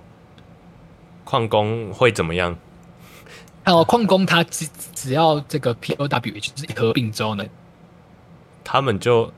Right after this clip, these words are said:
Speaker 1: 对啊，他们矿机不是就没用了？
Speaker 2: 好，那对于矿工的影响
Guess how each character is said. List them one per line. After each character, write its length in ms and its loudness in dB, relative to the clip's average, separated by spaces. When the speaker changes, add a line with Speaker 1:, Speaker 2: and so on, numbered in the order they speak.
Speaker 1:
对 100 4
啊， 80 4
他 80 -2
们 140 -2
矿 240 -2
机 200 -4
不 80 -4
是 60 0
就 100 0
没 200 -4
用 240 -2
了？ 80 -12
Speaker 2:
好， 260 -2
那 220 6
对 240 6
于 100 4
矿 240 4
工 140 4
的 80 2
影 180 -2
响 180 0